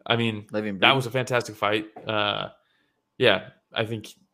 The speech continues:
Speaker 1: th-, that one and the Brito fight, they should have got something. But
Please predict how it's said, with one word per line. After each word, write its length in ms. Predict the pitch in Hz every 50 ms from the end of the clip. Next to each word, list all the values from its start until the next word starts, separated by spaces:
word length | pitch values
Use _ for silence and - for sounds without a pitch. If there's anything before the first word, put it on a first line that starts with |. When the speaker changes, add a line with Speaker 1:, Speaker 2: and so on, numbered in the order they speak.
| _ - 127 101
Speaker 1:
th-, 140 | 117 -
that 240 | - 127 139 151 160
one 100 | 165 165
and 80 | 156 135
the 60 | 123
Brito 300 | 110 123 123 120 117 104
fight, 360 | 95 - 101 95 80 - -
they 120 | - 101 104
should 180 | - - 101
have 100 | 98 101
got 220 | 95 95 92 92 -
something. 360 | 92 92 95 - - - - _ _ _ _ _ _ _ _ _ _ _ _ _ _
But 220 | - - - -